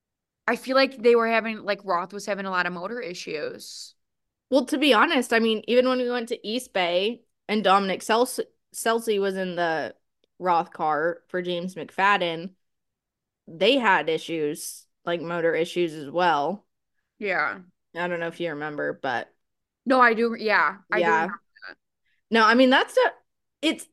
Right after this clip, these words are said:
Speaker 2: it sucks if you're Buddy, or, I mean, even if you're Dominic, thinking, like, Buddy can go win.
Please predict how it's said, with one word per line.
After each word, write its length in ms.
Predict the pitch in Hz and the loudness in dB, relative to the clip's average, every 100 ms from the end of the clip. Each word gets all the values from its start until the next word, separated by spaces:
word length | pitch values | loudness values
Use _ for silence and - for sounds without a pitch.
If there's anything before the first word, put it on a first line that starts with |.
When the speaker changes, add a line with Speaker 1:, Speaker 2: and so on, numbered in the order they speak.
| _ _ _ | _ _ _
Speaker 2:
it 280 | - 381 415 | 2 2 2
sucks 840 | - - - 226 208 - - - - | -6 -6 2 4 4 2 -6 -18 -2
if 200 | 226 208 | 2 2
you're 200 | 214 208 | 4 2
Buddy, 640 | 190 185 185 165 165 170 - | 4 4 4 4 0 -2 0
or, 180 | 214 220 | 4 6
I 40 | |
mean, 160 | 220 202 | 4 2
even 220 | 233 208 | 0 -2
if 120 | 185 | -4
you're 100 | 180 | -4
Dominic, 600 | 170 180 196 170 170 - - _ _ _ _ _ _ _ _ _ _ _ _ _ - | -2 0 0 -2 -6 -8 -18 _ _ _ _ _ _ _ _ _ _ _ _ _ 2
thinking, 580 | 254 233 220 208 196 - _ _ - | 4 6 4 4 0 -8 _ _ 0
like, 220 | 202 196 | 2 4
Buddy 280 | 262 415 349 | 6 6 6
can 220 | 277 220 | 2 2
go 180 | 196 185 | 2 2
win. 600 | 175 190 156 135 208 | 0 -4 -4 -8 -12